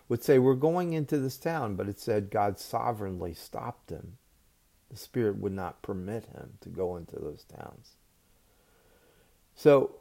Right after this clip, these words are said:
what he began to do is say, "You know, God has boundaries. I need to accept those boundaries." Then when he needed this healing of this thorn in his flesh, and God said, "No,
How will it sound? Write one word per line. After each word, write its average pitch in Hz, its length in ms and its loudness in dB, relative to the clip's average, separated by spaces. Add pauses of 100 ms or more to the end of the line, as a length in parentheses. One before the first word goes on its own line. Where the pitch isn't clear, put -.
what 123 220 6
he 113 60 4
began 120 420 0
to 107 80 0
do 139 320 0
is 95 120 -2
say, 92 320 0 (380)
"You 110 140 -4
know, 98 320 -4 (400)
God 120 240 2
has 92 160 0
boundaries. 107 760 -8 (320)
I 101 60 -6
need 110 200 -2
to 95 60 -2
accept - 500 -4
those 87 220 -6
boundaries." - 760 -12 (140)
Then 131 380 4 (420)
when 117 160 2
he 107 260 -2
needed 151 460 4
this 123 220 2
healing 127 640 4 (400)
of 90 160 -6
this 107 180 -4
thorn 127 360 0
in 98 100 -4
his 87 140 -10
flesh, 139 440 0
and 92 140 -8
God 107 240 0
said, 101 180 0
"No, 107 460 0